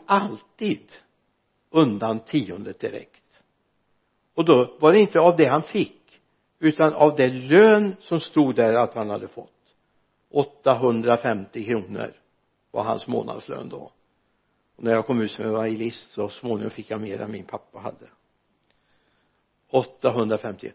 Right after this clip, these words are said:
Åttiofem kronor gick direkt i en burk. Den fick man inte låna ur. Om det så var tomt i börsen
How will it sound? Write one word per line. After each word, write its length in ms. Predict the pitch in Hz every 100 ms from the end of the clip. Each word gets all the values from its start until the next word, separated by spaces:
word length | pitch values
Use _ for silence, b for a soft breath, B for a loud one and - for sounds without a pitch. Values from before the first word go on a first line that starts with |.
| _ _
Åttiofem 920 | 151 147 - _ 156 147 170 185 180 175
kronor 760 | - 160 131 95 113 110 98 - _ _ _
gick 320 | 127 120 -
direkt 460 | 117 110 107 - _ _
i 140 | 123
en 140 | 110 101 _ _
burk. 320 | 110 104 104 _ _ _ _ _
Den 500 | _ 123 165 180 180 180 _
fick 400 | _ - 139 - _ -
man 380 | 123 127 131 139 _ _
inte 480 | 151 98 - 113 107
låna 440 | 123 196 104 127
ur. 200 | 123 - _ _ _ _ _ _ _ _ _
Om 100 | 143
det 100 | 185
så 100 | 170
var 120 | 196
tomt 520 | 202 - 196 160 151 185
i 60 |
börsen 500 | 170 147 - 165 151